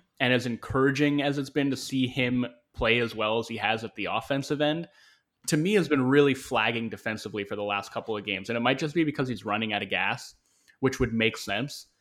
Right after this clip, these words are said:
after, you know, he didn't play for sixteen months, just kind of being thrown into the, these games and playing big minutes. Um, e-, especially in that game against the Nets. I mean, like, he was on fumes at the end of that game.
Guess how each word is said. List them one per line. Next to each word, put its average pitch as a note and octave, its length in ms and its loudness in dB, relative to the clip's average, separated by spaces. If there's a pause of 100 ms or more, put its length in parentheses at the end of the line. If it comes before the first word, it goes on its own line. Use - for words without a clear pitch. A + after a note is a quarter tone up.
(240)
after, G#2+ 600 0
you C3 80 0
know, G#2+ 100 2
he A2 120 -4
didn't A2+ 240 0
play G#2+ 320 0
for A#2 180 -6
sixteen C3 460 -4
months, B2+ 260 0
just - 280 -8
kind A#2 160 0
of G#2 40 -10
being G#2+ 160 -2
thrown G#2+ 320 -4
into G#2+ 140 -4
the, G#2 160 -10 (160)
these A2 180 -2
games G#2+ 300 -4
and G#2 100 -12
playing G#2+ 380 -6
big A2 220 -2
minutes. A2+ 400 -4 (1000)
Um, G#2+ 380 6
e-, A#2 160 0
especially C#3+ 500 6
in A#2 120 4
that G#2+ 180 2
game A2+ 160 0
against G#2+ 180 -2
the - 80 -6
Nets. A2+ 380 0
I G#2 80 -4
mean, G#2 180 -4
like, G2 180 -2
he C3+ 200 -2
was A#2 320 -2 (480)
on A#2 180 2
fumes A#2 800 0 (420)
at A#2+ 200 0
the B2+ 80 4
end A2+ 140 2
of G#2+ 80 2
that G2 240 4
game. F#2+ 360 -2